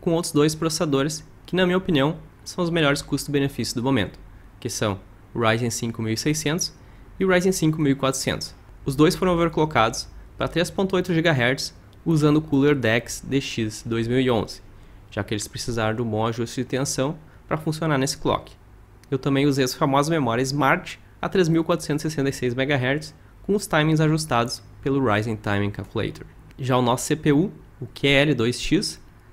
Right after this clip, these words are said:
eu também usei três ponto oito gigahertz, mas não foi necessário nenhum ajuste de tensão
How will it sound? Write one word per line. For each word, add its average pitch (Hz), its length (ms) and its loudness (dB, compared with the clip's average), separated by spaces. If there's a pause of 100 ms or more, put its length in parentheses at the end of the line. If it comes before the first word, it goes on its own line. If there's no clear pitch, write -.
(120)
eu 147 80 -4
também 170 240 -2
usei 156 220 4
três 156 180 -2
ponto 156 240 -2
oito 151 120 0
gigahertz, 143 600 0 (440)
mas 127 160 0
não 190 100 2
foi 180 140 0
necessário 139 500 0
nenhum 131 180 0
ajuste 127 280 -2
de - 60 -18
tensão 151 500 0